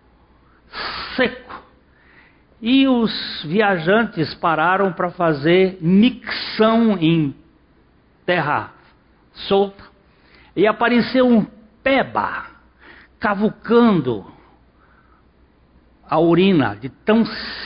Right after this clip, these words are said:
sedento que ele estava. E o caboclo que ia viajando lá pegou uma, uma vasilha, encheu uma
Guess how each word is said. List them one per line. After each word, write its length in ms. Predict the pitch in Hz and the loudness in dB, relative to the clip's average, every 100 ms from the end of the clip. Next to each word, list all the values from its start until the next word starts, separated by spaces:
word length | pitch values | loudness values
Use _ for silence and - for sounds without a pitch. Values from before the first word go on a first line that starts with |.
| - - | -16 -8
sedento 680 | 214 185 139 127 208 202 - | -2 -2 -4 0 2 2 0
que 100 | - | -2
ele 120 | 127 110 | -4 -4
estava. 340 | - 98 - _ _ _ _ _ _ _ - | -8 -8 -8 _ _ _ _ _ _ _ -8
E 180 | 156 190 | 0 2
o 200 | 226 214 - | 0 -2 -8
caboclo 640 | 170 147 185 190 - 165 | -8 -2 -2 -2 -4 -6
que 120 | - | -4
ia 200 | 151 160 | 0 0
viajando 580 | 147 147 131 143 160 156 | 0 0 0 0 0 0
lá 180 | 147 165 | 0 -2
pegou 440 | 165 160 139 170 | -2 -2 0 0
uma, 400 | 165 139 107 90 - _ _ - - _ _ | 0 -2 -4 -8 -16 _ _ -20 -20 _ _
uma 180 | 135 135 | -6 -6
vasilha, 680 | 127 139 117 110 160 170 147 | -2 -4 -4 -2 0 2 2
encheu 400 | 143 - - 175 | 0 -2 -2 0
uma 200 | 151 | -2